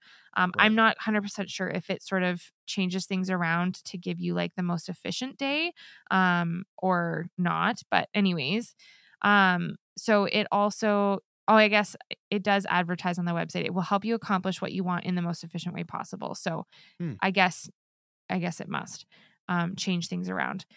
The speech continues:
Speaker 1: Um, you can now, as you can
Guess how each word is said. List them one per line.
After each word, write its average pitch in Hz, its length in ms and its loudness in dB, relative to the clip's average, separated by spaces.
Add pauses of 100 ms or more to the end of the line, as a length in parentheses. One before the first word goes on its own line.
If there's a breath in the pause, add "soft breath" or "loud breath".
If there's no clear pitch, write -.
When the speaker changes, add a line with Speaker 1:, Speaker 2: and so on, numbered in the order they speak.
(300 soft breath)
Speaker 1:
Um, 196 340 4 (100)
you 214 180 0
can 226 320 0
now, 190 600 2 (140)
as 202 220 4
you 208 80 -2
can 180 380 -2